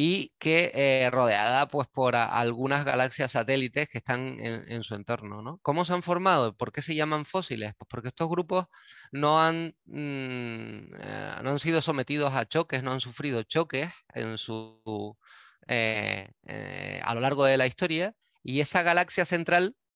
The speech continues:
¿no? Pues en vez de ser la Vía Láctea, pues una galaxia muy parecida, pues ha su-, ha ido engordando, engordando, engordando a base de, eh, choques de otras galaxias que han pasado por ahí, que ya están, mm, embebidas dentro de su estructura,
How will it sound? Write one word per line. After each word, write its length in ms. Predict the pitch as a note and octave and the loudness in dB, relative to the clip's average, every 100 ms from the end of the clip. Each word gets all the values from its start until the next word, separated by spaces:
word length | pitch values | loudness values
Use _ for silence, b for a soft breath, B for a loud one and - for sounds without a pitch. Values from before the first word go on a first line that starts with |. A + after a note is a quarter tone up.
| _ - | _ -8
¿no? 220 | C#3+ C#4+ C4 G#2+ | -6 -6 -12 -16
Pues 200 | G#2 G2 | -10 -8
en 120 | G2+ | -8
vez 120 | G2+ G#2 | -6 -4
de 100 | G#2+ | -2
ser 140 | B2+ | 0
la 120 | A#2+ | 2
Vía 160 | A#2+ A#2+ | 4 2
Láctea, 280 | B2 B2+ C3 | 2 0 -4
pues 160 | G2+ | -6
una 180 | - G#2+ | -8 -4
galaxia 560 | A2 A2+ A2 A#2+ G#2 D2 - F2 A#2 G2+ G2+ G#2+ | 0 0 -2 -4 -4 -6 -16 -20 _ -20 -18 -10
muy 120 | A2+ | -4
parecida, 540 | A#2 A2+ - C#3+ D#3+ | -2 -2 -2 0 0
pues 200 | - A#2 | 0 -2
ha 100 | B2+ | 0
su-, 240 | B2 D#3 C3 B B B | -2 -2 -6 B B B
ha 160 | D3 D3+ | 4 6
ido 400 | E3 D#3+ F3 G#3 _ _ _ | 6 4 2 0 _ _ _
engordando, 920 | D3 D3 C#3 C#3 C3+ F3 F#3 E3+ E3+ | -2 2 4 6 6 4 4 2 0
engordando, 680 | D#3 C3 B2 C3 D#3+ F3 E3 | 0 0 0 2 4 4 2
engordando 640 | D#3+ D#3 D#3 D#3+ F3 F#3 G3+ | 0 2 2 4 2 0 0
a 140 | B2+ | 2
base 440 | B2+ C#3+ D3+ - D3+ | 4 4 2 2 2
de, 280 | E3 F3 - _ _ | 2 2 -2 _ _
eh, 800 | - C3+ C3 B2+ B2 A#2+ A2+ A2 - | -2 2 4 4 4 4 4 2 2
choques 340 | F3+ F3+ D3 | 0 0 -4
de 60 | - _ _ | -6 _ _
otras 160 | - C#3+ | -4 0
galaxias 500 | C#3+ D#3+ - D3 F#3+ | 2 0 0 -4 -2
que 100 | - | -2
han 80 | A2+ | -2
pasado 320 | A2 A#2 A2+ | -4 -2 -2
por 120 | A#2+ | 0
ahí, 260 | A#2 D#3+ A3+ | 0 0 -2
que 140 | - | -4
ya 100 | G#2+ | -2
están, 420 | A#2 - B2+ A#2+ A2 _ | -2 0 -2 -2 -10 _
mm, 360 | A#2 G#2+ G2+ G2 | -12 -10 -12 -8
embebidas 720 | A#2+ A#2+ G#2+ B2 D#3+ C3 A2+ | -6 -4 -2 2 4 4 2
dentro 360 | A#2 A#2+ - A2 | 0 -4 -4 -2
de 100 | G#2 | -2
su 140 | B2+ | -4
estructura, 560 | A2+ G2+ - D#3 D3+ | -8 -10 -8 -2 -2